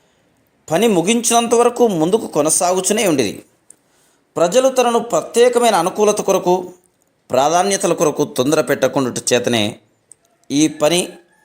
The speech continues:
నెహెమ్యాకు సాధ్యమైంది. యేసుక్రీస్తు ప్రభు మన పరలోకపు నెహెమ్యా. నూతన యెరూషలేమును నిర్మించుటకు ఆయనకు పరిపూర్ణమైన ప్రణాళిక కలదు. మనము దేవుని ఇంటిలో ఆయన క్రమమును,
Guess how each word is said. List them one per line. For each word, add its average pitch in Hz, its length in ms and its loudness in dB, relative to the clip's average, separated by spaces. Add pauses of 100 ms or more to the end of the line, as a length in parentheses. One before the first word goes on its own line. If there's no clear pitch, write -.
(400)
నెహెమ్యాకు 151 640 -2
సాధ్యమైంది. 107 640 -2 (1160)
యేసుక్రీస్తు 165 840 -2
ప్రభు 156 440 0 (180)
మన 117 200 -2
పరలోకపు 190 680 0
నెహెమ్యా. 123 580 0 (1080)
నూతన 220 380 -2
యెరూషలేమును 214 640 0
నిర్మించుటకు 214 880 0 (260)
ఆయనకు 151 320 -2
పరిపూర్ణమైన 202 840 0
ప్రణాళిక 156 560 -2
కలదు. 117 360 -4 (1080)
మనము 139 420 0
దేవుని 165 420 2
ఇంటిలో 185 560 0 (220)
ఆయన 127 260 2
క్రమమును, 170 760 -2